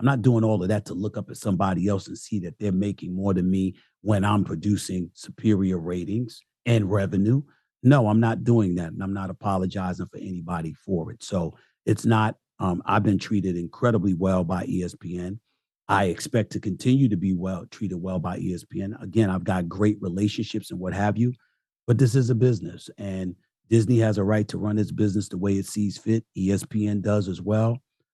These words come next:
But if they do, so do I. I hope that we're able to work it out.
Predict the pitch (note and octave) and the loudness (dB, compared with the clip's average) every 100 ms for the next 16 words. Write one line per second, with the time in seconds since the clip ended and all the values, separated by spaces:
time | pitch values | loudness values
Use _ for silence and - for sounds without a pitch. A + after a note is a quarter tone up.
0 | _ G2 G2 B2+ A2+ A#2+ A2 A2 G2+ - | _ -4 -2 2 4 4 2 0 -2 0
1 | G#2+ G#2 F2+ D#2+ - _ _ - F#2 F2 | 2 2 0 -4 -12 _ _ -8 -4 2
2 | G#2+ - F#2+ F#2 G2+ G2 G2 F#2+ F#2 G2+ | 2 2 -2 0 0 0 0 -2 -2 0
3 | G2+ G2 F#2+ G#2 A2 | 0 0 2 2 0